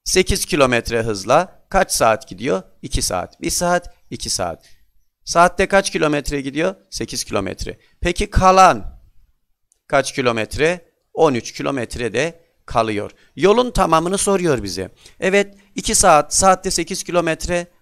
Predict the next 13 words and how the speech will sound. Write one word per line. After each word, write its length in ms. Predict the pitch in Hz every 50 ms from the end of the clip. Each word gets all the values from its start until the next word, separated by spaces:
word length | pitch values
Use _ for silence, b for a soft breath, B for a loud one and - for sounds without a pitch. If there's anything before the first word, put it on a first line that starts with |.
| _ _
Bakalım 360 | - 175 - 185 185 175 160 -
kaç 240 | - 151 151 143
saat 340 | - - 120 98 87 - -
gidiyormuş 420 | 120 113 147 170 170 175 175 - 180
arkadaşlar? 680 | 175 160 - 180 170 175 170 - - 175 170 165 160 b b b b _
İki 200 | - 156 - 196
ile 160 | 196 190 175 165
sekizi 380 | - 151 135 143 127 110 95
çarparsak 640 | - - 139 151 151 - 156 156 - - 156 156 156 _ _ _ _ _ _
on 120 | - 143 156
altı 320 | 143 127 113 107 - 127
kilometre 960 | - - - 120 113 117 117 110 98 - - - 95 - - 131 131 131 _ _ _ _ _ _
gidiyor. 560 | - 113 107 135 135 127 104 98 - - -